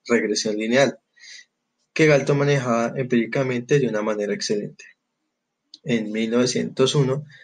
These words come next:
siguió como editor de la revista Biométrica hasta su muerte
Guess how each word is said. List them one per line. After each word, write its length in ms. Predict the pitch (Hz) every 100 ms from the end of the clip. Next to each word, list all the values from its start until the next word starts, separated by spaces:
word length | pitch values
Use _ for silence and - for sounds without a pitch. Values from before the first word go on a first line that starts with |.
| - - _
siguió 280 | - 156 156
como 220 | 180 180
editor 300 | 175 - 120
de 120 | 123 131
la 80 |
revista 480 | 131 131 104 - 113
Biométrica 560 | 117 120 131 127 - - - -
hasta 260 | 120 117
su 140 | - 110
muerte 300 | 107 -